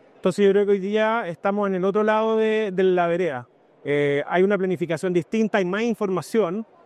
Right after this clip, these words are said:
por lo que aunque hayan reducciones importantes de presupuesto, yo creo que se está generando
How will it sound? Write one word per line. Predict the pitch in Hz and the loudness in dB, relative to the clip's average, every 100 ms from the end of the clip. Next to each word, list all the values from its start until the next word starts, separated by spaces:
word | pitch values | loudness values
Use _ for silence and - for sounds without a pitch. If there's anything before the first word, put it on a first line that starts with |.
| - | -2
por | 185 | 0
lo | 180 | 0
que | 165 175 180 - | 0 0 -2 -4
aunque | 170 165 185 | -4 -2 -2
hayan | 185 208 220 | 0 0 0
reducciones | 208 185 - 214 214 202 | 2 0 0 -2 0 0
importantes | 196 - 170 196 185 202 | -2 -2 -4 -4 -2 -2
de | |
presupuesto, | 190 185 180 202 - | -2 -2 -2 -2 0
yo | 208 | 0
creo | 185 190 190 | 2 0 2
que | 190 214 214 _ _ - - - | 2 2 -2 _ _ -20 -20 -20
se | - - | -12 -2
está | 170 214 | 0 0
generando | - 208 185 202 220 214 240 269 | -2 -2 0 0 -2 0 0 0